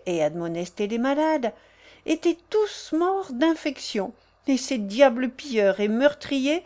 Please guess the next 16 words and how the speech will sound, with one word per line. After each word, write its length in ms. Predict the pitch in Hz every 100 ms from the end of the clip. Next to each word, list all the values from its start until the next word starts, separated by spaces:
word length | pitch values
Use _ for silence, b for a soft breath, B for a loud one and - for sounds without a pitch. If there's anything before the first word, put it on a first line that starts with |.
| B B B -
onc 420 | 320 381 - -
n'y 200 | 240 311
prirent 360 | 330 - 339 339
mal. 400 | 233 147 123 - - _ _ _ _ _ _ _ _ -
D'où 120 | 175
vient 220 | 151 175
cela, 340 | 175 202 240 392
messieurs ? 400 | 349 - 359 466 - _ b b b b _ _ -
Pensez-y, 580 | 427 - 320 254 240
je 140 | 233 233
vous 200 | 202 226
prie. 340 | - 240 226 - _ _ _ _ _ _ _ _
Le 180 | 196 202
bourg 460 | 190 247 233 180 -
ainsi 320 | 247 262 - 202
pillé, 360 | 254 269 349